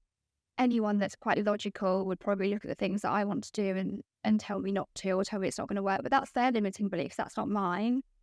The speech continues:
And there's things that people come to me with, and I think, "Well, I don't know if that's gonna work." But that's because, from my point of view, it wouldn't work 'cause I wouldn't put my all into that. So, yeah, if I was doing it, it wouldn't work.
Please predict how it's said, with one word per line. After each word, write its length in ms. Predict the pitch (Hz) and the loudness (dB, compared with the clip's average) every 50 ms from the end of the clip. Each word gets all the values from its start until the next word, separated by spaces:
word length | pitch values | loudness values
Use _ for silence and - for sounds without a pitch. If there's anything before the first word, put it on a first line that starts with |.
| _ _ _ _ _ - | _ _ _ _ _ 0
And 180 | - 226 214 | 0 2 2
there's 140 | 226 220 - | 2 2 2
things 160 | - 269 262 | 2 2 4
that 100 | 254 240 | 4 2
people 240 | - 277 247 - 233 | 2 0 0 0 0
come 180 | - 269 247 233 | 0 0 0 0
to 80 | - 262 | 0 2
me 180 | 254 285 320 294 | 2 4 4 4
with, 140 | 220 214 | 4 2
and 100 | 214 220 | 4 2
I 80 | 214 214 | 2 2
think, 220 | 214 - 220 208 | 0 0 -2 2
"Well, 160 | 208 220 220 214 | 2 2 2 2
I 100 | 220 214 | 2 0
don't 200 | - 202 202 202 | 0 2 2 2
know 60 | 202 | 0
if 60 | 214 | 0
that's 160 | - 185 - | -2 -6 -4
gonna 160 | - 214 208 | -4 -4 -2
work." 200 | 208 240 254 - - | 0 0 0 0 0
But 60 | - | -2
that's 120 | - - | -4 -2
because, 400 | _ 214 208 - 220 214 - - | _ -6 -2 -2 -4 -4 -4 -10
from 200 | - - 233 214 | -10 -4 0 2
my 160 | 214 220 220 233 | 4 4 4 2
point 200 | - - 185 185 | 0 -2 -2 -2
of 60 | 190 | 0
view, 260 | 190 190 185 190 190 - _ | 0 0 0 0 -2 0 _
it 140 | 208 196 | 0 2
wouldn't 180 | 190 190 185 180 | 2 0 -2 0
work 280 | 185 196 208 220 - - | 2 2 2 2 0 -2
'cause 100 | 233 - | 0 2
I 120 | 220 220 | 2 2
wouldn't 240 | 220 220 202 202 214 | 2 0 -2 -2 -4
put 140 | - 247 - | -4 -2 0
my 220 | 208 208 214 202 208 _ _ _ _ _ _ _ | 2 2 2 0 -2 _ _ _ _ _ _ _
all 140 | - 220 208 | 0 2 4
into 300 | 214 240 254 254 240 - 208 | 6 6 4 4 2 0 -4
that. 300 | 156 - - - - - | -4 -4 -4 -8 -10 -8
So, 420 | - 220 208 202 202 202 202 214 208 _ _ _ _ _ - - _ - - _ _ | -4 -2 0 0 0 0 -2 -4 -6 _ _ _ _ _ -20 -20 _ -20 -20 _ _
yeah, 240 | 233 247 220 175 - | 4 4 4 4 2
if 120 | - - | -2 -2
I 120 | 220 226 233 | 0 2 2
was 120 | 208 220 | 2 2
doing 180 | - 214 214 226 | 0 2 2 2
it, 40 | 247 | 2
it 60 | - | 4
wouldn't 200 | 262 311 269 220 | 4 4 4 4
work. 260 | 196 185 185 190 - | 4 2 2 2 0